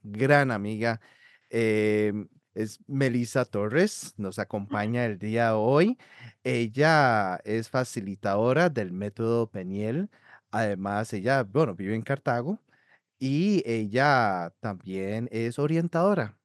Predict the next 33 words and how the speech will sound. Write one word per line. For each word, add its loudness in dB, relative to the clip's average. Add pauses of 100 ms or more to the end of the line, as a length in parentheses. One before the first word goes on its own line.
(120)
¿verdad? -2
Y -2
nos -8
va -2
a -4
estar -4
acompañando -6
hoy -2
o -4
compartiendo -2
un 0
poco -2
sobre -2 (360)
ese -2
propósito -6
en -12
la -12
vida, -12 (120)
¿verdad? -10
De -12
encontrar -2
el -2
propósito -6 (600)
nuestro. -8 (460)
Y -6
Daisy, -8 (320)
aquí -10
estamos. -4 (460)
Hola, 0
¿cómo -4
estás, 0
Melissa? 0 (440)
Bienvenida. -4